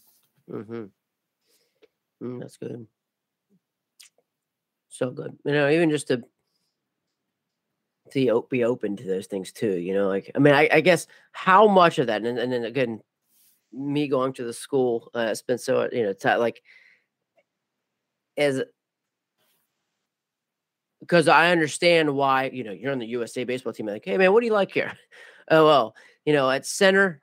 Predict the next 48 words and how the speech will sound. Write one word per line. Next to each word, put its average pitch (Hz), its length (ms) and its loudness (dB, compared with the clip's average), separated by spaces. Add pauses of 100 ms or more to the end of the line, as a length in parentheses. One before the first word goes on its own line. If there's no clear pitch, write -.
(120)
uh, 131 400 -2
you 147 120 -4
know, 113 240 -4
a-, - 20 -8
a-, - 260 -10
any 165 240 0
other 156 280 2
regular 151 400 -2
college, 143 320 -2
like, 127 180 -6
are, 135 180 -6
is 143 120 -4
that 160 200 0
still, 160 520 2
is 139 100 -10
that 156 160 -2
just 156 220 -8
your 147 120 -2
style? 160 520 2
Like, 135 180 -4
where, 139 180 -4
like, 127 160 -8
I 139 80 -6
guess 143 220 -4
it 131 80 -14
just 131 160 -12
depends 143 380 -4
on 123 80 -6
the 123 80 -6
kid, 165 340 0 (640)
uh, 123 520 2
you 143 120 -6
know, 123 200 0
whether 120 400 -2
how 131 220 0
much 135 500 -4 (340)
maybe 123 300 -4
control 147 800 0
that 160 240 2
you 165 120 2
have 147 260 4
or, 131 100 0
like, 113 180 -6
you 135 120 -2
might 123 280 0
want 117 300 -4
to 151 140 -2
see, 156 400 -2